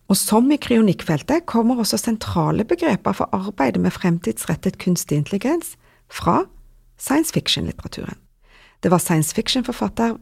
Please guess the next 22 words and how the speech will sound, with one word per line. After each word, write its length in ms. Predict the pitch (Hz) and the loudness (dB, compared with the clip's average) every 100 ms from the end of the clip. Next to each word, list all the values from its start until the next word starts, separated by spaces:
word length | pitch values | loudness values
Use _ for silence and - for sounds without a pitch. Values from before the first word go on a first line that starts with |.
| _ | _
Vernon 500 | 175 180 170 180 180 | 2 4 6 4 4
Vinge 380 | 160 143 151 285 240 | 2 0 0 -2 -4
som 240 | - 214 | 0 4
i 60 | 247 | 4
nitten 240 | 240 233 185 | 4 2 0
nittitre 500 | 180 208 - 196 196 - - - | 0 -4 0 0 0 -8 -12 -6
populariserte 800 | 208 202 208 - - 135 - 190 | -2 0 0 0 -2 -2 -4 -6
begrepet 560 | 196 165 151 - 180 - - _ _ - | -2 -2 -2 0 -2 -4 -16 _ _ -18
singularity, 920 | - 180 156 190 175 135 151 - 277 - | -2 2 4 4 2 2 0 0 -2 -2
eller 300 | - 156 147 - | -2 0 -2 -8
singularitet, 800 | - 165 151 160 160 214 277 - - | -2 0 2 0 0 0 -2 -4 -16
første 320 | - 277 - | -4 -4 -4
gang, 220 | 185 - 214 _ - - - | -4 -4 -6 _ -20 -8 2
nettopp 540 | 202 208 - - 294 | 4 4 0 -2 0
for 100 | 285 | 0
å 80 | 240 | 0
beskrive 640 | 262 - 180 156 151 202 | -2 -2 0 0 2 0
en 140 | - 190 | 0 -2
kunstig 460 | - 240 196 - 175 | 0 0 0 0 -2
intelligens 480 | - 202 226 294 - | -2 -2 0 0 0
som 140 | |
vil 100 | 196 | 0